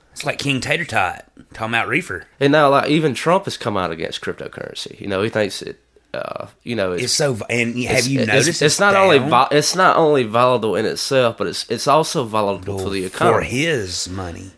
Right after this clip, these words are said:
Speaker 2: Yeah.
Speaker 1: 'Cause ain't nobody trading in fucking Ethereum to go to the casino.
Speaker 2: Well, no, and, like, this is the thing that I like about cryptocurrency, specifically, uh, Bitcoin. Like, I've kinda taken, I've kinda O D'd on the orange pill,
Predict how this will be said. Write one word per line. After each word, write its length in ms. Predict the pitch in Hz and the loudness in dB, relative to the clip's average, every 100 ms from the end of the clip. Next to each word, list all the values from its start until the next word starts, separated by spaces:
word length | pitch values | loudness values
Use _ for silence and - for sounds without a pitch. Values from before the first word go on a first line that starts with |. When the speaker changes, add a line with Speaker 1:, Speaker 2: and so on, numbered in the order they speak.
| _ | _
Speaker 2:
Yeah. 280 | - - - - _ _ _ _ _ _ _ _ _ _ | 2 2 0 -10 _ _ _ _ _ _ _ _ _ _
Speaker 1:
'Cause 160 | - 143 | -4 0
ain't 160 | 185 175 | 0 0
nobody 480 | 170 156 135 123 - | 0 2 0 0 -6
trading 420 | - 147 127 123 | -4 -2 -2 -4
in 460 | 117 107 101 92 - _ - | -6 -6 -8 -12 -18 _ -20
fucking 600 | - 113 120 107 98 95 - | -12 -8 -6 -6 -6 -8 -10
Ethereum 720 | 95 - 131 123 131 131 113 | -12 -6 -4 -2 -2 -2 -4
to 60 | 95 | -4
go 120 | 110 | -4
to 80 | 107 | -4
the 100 | 107 | -6
casino. 640 | - - 113 113 107 147 - - - - | -6 -6 -6 -4 -4 -4 -8 -20 -12 2
Speaker 2:
Well, 160 | 175 | 4
no, 360 | 170 175 131 - - | 6 6 6 2 0
and, 280 | 156 143 135 | 2 2 2
like, 200 | 139 104 | 0 2
this 200 | 185 - | 0 0
is 80 | 180 | -2
the 80 | 151 | -2
thing 260 | 147 135 | 0 0
that 120 | 110 | 2
I 80 | 107 | 0
like 420 | 98 95 107 107 | 0 0 -2 -2
about 340 | 107 101 98 - _ _ _ | -2 -2 -2 -4 _ _ _
cryptocurrency, 800 | - 113 107 101 101 87 - 95 | -8 -4 -4 -4 -2 -2 -4 -8
specifically, 960 | - - 101 139 127 - - 104 92 - | -8 -8 -4 0 -2 -4 -4 -4 -4 -8
uh, 380 | - 90 85 85 - _ _ - | -6 -6 -6 -8 -12 _ _ -4
Bitcoin. 600 | 113 - - 87 82 82 - - - - | -4 -4 -6 -8 -8 -12 -16 -20 -14 -4
Like, 200 | 95 - | -4 -4
I've 220 | - 98 - | -4 -4 -2
kinda 200 | 147 139 | -2 -2
taken, 600 | - 127 - 104 98 - | -2 -4 -2 -6 -6 -8
I've 280 | 110 110 - | -4 -4 -6
kinda 240 | - 120 85 | -2 0 2
O 160 | 113 | 0
D'd 280 | 104 110 113 | -2 -2 -2
on 100 | 104 | -2
the 60 | 82 | -2
orange 300 | 101 117 - | -2 -4 -6
pill, 240 | 131 123 | -8 -8